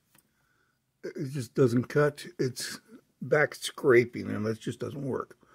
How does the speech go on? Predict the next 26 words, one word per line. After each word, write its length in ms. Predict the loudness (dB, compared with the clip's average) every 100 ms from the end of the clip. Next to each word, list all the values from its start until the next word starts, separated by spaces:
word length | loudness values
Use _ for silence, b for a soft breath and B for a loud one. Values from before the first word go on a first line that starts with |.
| b b b b b b _ -4
Um, 400 | 2 4 4 0 _ _ _
I'm 180 | -2 2
not 180 | 4 6
gonna 180 | 4 6
have 260 | 4 4
you 80 | 2
sit 280 | 2 0 4
here 140 | 4
and 140 | 4 2
watch 320 | 2 0 0
me 80 | 0
grind 400 | 4 4 4 2
that 160 | 0
out. 260 | 2 0 0
First 300 | 2 2 0
of 80 | 0
all, 300 | 0 0 -2
it's 160 | -8 -6
gonna 220 | -2 -2
take 200 | 0 -2
a 60 | 0
long 340 | 0 0 -2
time. 400 | -2 -2 0 -2 -6 _ _ _ _ _ _ 6
<clears throat> 180 | 6
Secondly, 760 | 6 4 6 6 6 6 8 10
um, 340 | 8 6 2